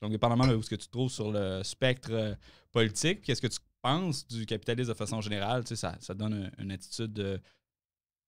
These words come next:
euh, plus ou moins favorable au Great Reset. Mais l'idée, c'est que d'ici deux mille trente,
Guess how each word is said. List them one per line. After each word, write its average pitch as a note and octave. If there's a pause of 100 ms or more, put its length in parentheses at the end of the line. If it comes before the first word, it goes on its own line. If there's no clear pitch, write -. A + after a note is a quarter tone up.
euh, F#2
plus A2
ou -
moins A2+
favorable G#2+
au A2
Great G#2+
Reset. A#2
Mais A2
l'idée, D#3
c'est B2
que A2
d'ici G#2+
deux C#3
mille E3+
trente, C#3